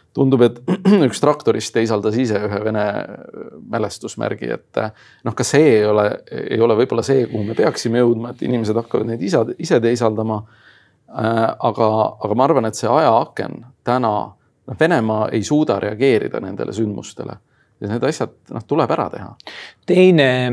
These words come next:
Speaker 2: selline meelsusküsimus, sa rääkisid ühest sellisest meelsus nii-öelda plaanist, mis võiks olla Eestil olemas.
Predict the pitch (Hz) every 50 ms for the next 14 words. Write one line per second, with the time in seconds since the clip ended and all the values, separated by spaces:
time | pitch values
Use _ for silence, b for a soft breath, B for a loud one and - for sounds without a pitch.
0 | 123 135 139 - _ _ - - - 143 135 143 135 131 131 131 147 165 165 143
1 | 113 - 131 113 - - 147 139 135 127 113 107 110 104 - - - - - 120
2 | 135 131 131 120 - - 117 127 151 143 117 - - 120 107 101 - - 117 104
3 | - - - - 151 131 127 117 104 92 107 101 - - - 120 107 101 95 90
4 | 95 85 117 117 117 117 104 95 - - - - 104 - - 104 98 - 104 98
5 | 101 104 110 107 - - 104 107 120 123 117 101 98 95 90 - -